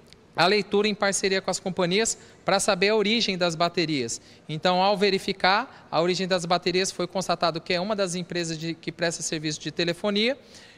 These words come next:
e aí, perguntado do elemento que estava vendendo, ele, ele falou que sabia que era de origem de tor-, torres de telefone. Então, a gente fez as demais diligências e conseguiu, é, prender aí o elemento que estava furtando.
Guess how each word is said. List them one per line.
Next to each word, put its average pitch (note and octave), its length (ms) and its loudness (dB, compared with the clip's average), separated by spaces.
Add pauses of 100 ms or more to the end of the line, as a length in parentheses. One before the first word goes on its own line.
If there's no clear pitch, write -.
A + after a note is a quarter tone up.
(140)
e G#3 120 2
aí, G3+ 340 2 (400)
perguntado F#3 640 2
do E3+ 120 -2
elemento F3 320 -2
que - 60 -14
estava F3+ 240 2
vendendo, F#3+ 400 -2
ele, G3+ 300 -2
ele F3+ 160 -6
falou F3+ 420 0
que F3 260 -6 (240)
sabia F3+ 460 0
que F3+ 120 -4
era F3 160 0
de D#3+ 120 -2
origem E3+ 360 -2
de F3 120 -4
tor-, F3 340 -4 (260)
torres E3+ 280 -2
de F3+ 120 -6
telefone. E3 560 -4
Então, D#3+ 400 -6 (400)
a C#3 120 -2
gente D#3+ 420 -2 (180)
fez F3 280 -2
as F3 120 -4
demais E3 340 -2
diligências F3 720 -2
e G3 60 -12
conseguiu, F#3+ 560 -4 (300)
é, D3 220 0
prender F3 560 0
aí E3 120 0
o F3 80 0
elemento E3+ 380 -2
que - 80 -14
estava F3+ 280 0
furtando. E3 580 -4